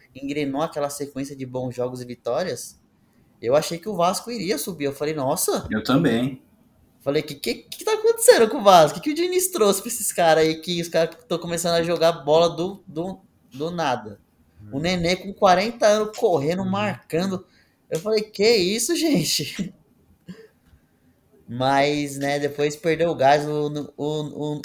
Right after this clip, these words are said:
Speaker 1: Nenê é um cara muito bom, né? Ele é um cara muito bom, é, tecnicamente. Só que ele já tá numa idade muito avançada, né? Então ele não consegue uma sequência grande
Speaker 3: É, não tem um
Speaker 1: de, de
Speaker 3: ritmo,
Speaker 1: jogos.
Speaker 3: né? Não consegue manter um
Speaker 1: Sim.
Speaker 3: ritmo nível alto. Qualidade
Speaker 1: E
Speaker 3: ele tem,
Speaker 1: aquele
Speaker 3: indiscutivelmente.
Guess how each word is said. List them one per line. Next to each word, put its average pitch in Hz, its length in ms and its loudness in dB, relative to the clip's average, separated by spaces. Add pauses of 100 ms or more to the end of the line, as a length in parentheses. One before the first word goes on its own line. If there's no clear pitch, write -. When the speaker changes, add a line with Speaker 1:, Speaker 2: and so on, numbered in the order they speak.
Speaker 1:
Nenê 147 240 -4
é 156 80 -2
um 170 60 -6
cara 160 240 0
muito 160 340 -8
bom, 123 320 -2
né? 110 120 -6
Ele 113 100 -6
é - 20 -6
um 117 40 -10
cara 123 220 -4
muito 131 260 -8
bom, 131 260 -4
é, 113 220 -2 (120)
tecnicamente. 131 920 -6 (480)
Só - 160 -4
que 143 100 -4
ele 165 60 -4
já 175 120 0
tá 175 120 -4
numa 180 200 -6
idade 160 280 -2
muito 160 180 -8
avançada, 170 500 -2
né? 120 100 -4
Então 123 240 -6
ele 131 160 -6
não 139 100 -8
consegue 143 600 -8
uma 135 200 -6
sequência 131 540 -8
grande 123 520 -8 (280)
Speaker 3:
É, 139 140 -6
não 127 140 -6
tem 143 100 -4
um 156 60 -2
Speaker 1:
de, 139 60 -2
de 139 60 -2
Speaker 3:
ritmo, 143 200 -8
Speaker 1:
jogos. 123 340 -2
Speaker 3:
né? 131 60 -20
Não 131 80 -16
consegue 139 320 -12
manter 127 240 -10
um - 20 -10
Speaker 1:
Sim. 113 180 -12
Speaker 3:
ritmo 110 460 -14
nível 110 320 -12
alto. 107 340 -16 (380)
Qualidade 131 440 -4
Speaker 1:
E - 40 -6
Speaker 3:
ele 117 60 -2
tem, 127 60 2
Speaker 1:
aquele 131 180 -6
Speaker 3:
indiscutivelmente. 135 760 -12